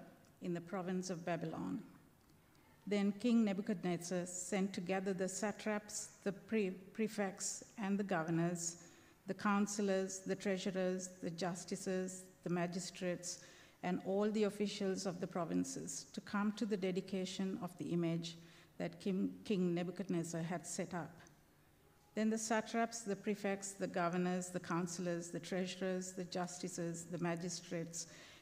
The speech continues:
and all the officials of the provinces gathered for the dedication of the image that King Nebuchadnezzar had set up.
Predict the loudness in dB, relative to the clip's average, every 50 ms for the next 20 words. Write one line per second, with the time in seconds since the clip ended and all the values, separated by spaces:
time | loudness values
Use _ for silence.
0 | -10 -4 -2 -2 0 0 2 4 4 4 4 4 4 2 4 4 2 2 2 2
1 | 2 2 2 2 2 0 -2 -2 -2 -2 0 0 2 4 4 2 2 0 -2 -4
2 | -4 -4 -4 -6 -2 0 2 2 4 4 4 2 2 0 -4 -6 -6 -4 -2 -2
3 | 0 0 0 0 0 -2 0 0 0 0 0 -2 -2 0 0 0 0 -2 -6 -2
4 | -2 0 2 2 2 4 2 2 0 -2 -6 -6 -6 -8 -4 -4 -2 0 0 0
5 | -2 -2 -2 -2 -2 -2 -2 -4 -2 0 0 -2 -2 -2 -4 -4 -4 -4 -6 -6
6 | -8 -6 -6 -6 -6 -6 -8